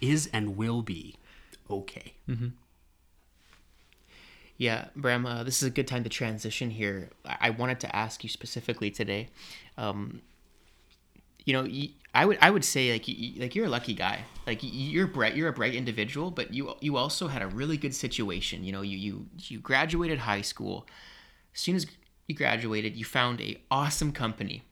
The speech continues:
Speaker 1: Mm-hmm.
Speaker 2: And you've been there ever since. And, and you've, you've rose in the ranks. You've went to school to get your tickets. You, you've, you've progressed into the next level of your, of your, your craft.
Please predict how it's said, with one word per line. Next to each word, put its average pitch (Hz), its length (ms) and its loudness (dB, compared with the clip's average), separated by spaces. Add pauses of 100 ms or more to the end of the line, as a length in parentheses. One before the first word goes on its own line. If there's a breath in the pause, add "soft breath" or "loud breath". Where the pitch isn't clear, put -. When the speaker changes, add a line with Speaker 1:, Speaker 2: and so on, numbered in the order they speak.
(360)
Speaker 1:
Mm-hmm. 98 180 -2 (360)
Speaker 2:
And 110 260 2
you've 147 260 2
been 180 200 6
there 107 140 2
ever 107 220 -2
since. - 560 -6 (520)
And, 113 140 0
and 110 160 2
you've, 113 180 -2
you've 131 200 2
rose 143 280 4
in 151 60 0
the 139 100 0
ranks. 123 360 -2
You've 113 140 -8
went 117 200 -2
to 131 80 -4
school 123 280 -2
to 123 60 -2
get 120 160 -2
your 82 120 -4
tickets. - 540 -4
You, 107 180 -4
you've, 104 320 -4 (420 loud breath)
you've - 180 -6
progressed 135 600 0
into 127 180 -8
the 117 80 -2
next 120 340 -4
level 107 400 -2 (320 loud breath)
of 110 220 -2
your, 95 420 -2
of 127 220 -6
your, 98 300 -6 (180)
your 101 140 -2
craft. - 640 -2